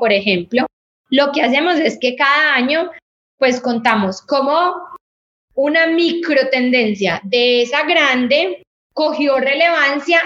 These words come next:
y le impulsó o le dio una nueva dirección.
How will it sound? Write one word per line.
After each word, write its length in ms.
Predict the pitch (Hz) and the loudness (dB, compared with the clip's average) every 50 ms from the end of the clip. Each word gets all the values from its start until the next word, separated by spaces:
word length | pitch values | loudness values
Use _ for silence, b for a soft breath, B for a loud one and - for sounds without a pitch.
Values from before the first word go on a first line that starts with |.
| 339 - 294 | -2 -2 -2
y 140 | 285 269 | 0 0
le 180 | 247 233 226 220 | 2 2 2 0
impulsó 720 | 226 220 208 - 220 214 208 196 - - 269 247 254 262 | 0 0 -2 -2 0 -2 -2 -2 -2 0 0 0 0 0
o 160 | - - 277 254 | 0 0 0 0
le 120 | 233 226 | 2 0
dio 120 | 220 214 208 | 0 0 0
una 140 | 208 208 220 | 0 0 0
nueva 320 | 233 240 233 240 233 233 | 0 0 0 2 2 2
dirección. 760 | 220 208 180 175 165 - - - 285 247 190 160 156 160 - | 2 0 0 -2 -4 -4 -2 0 0 2 2 0 -2 -6 -8